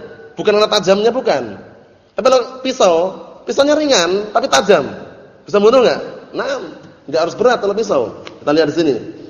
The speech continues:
Minhum man qal, di antara mereka ada yang mengatakan la qisas, nggak ada qisas. Intinya nggak ada qisas kalau bunuhnya tidak dengan senjata tajam.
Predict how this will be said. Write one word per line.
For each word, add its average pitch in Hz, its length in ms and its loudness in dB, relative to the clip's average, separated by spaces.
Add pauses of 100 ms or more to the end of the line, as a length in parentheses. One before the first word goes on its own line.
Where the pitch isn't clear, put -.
(280)
Minhum 202 400 6
man 202 160 6
qal, 202 420 4 (540)
di 185 160 4
antara 196 320 2
mereka 202 320 0
ada 202 80 4
yang 202 80 2
mengatakan 202 400 0
la 160 320 2
qisas, 147 400 -2
nggak 135 280 0
ada 135 40 -2
qisas. 127 480 -8 (240)
Intinya 175 400 4
nggak 160 240 2
ada 147 80 2
qisas 143 480 -4 (240)
kalau 156 320 2
bunuhnya 156 560 2
tidak 165 320 0
dengan 147 320 0
senjata 131 400 -2
tajam. 123 400 -2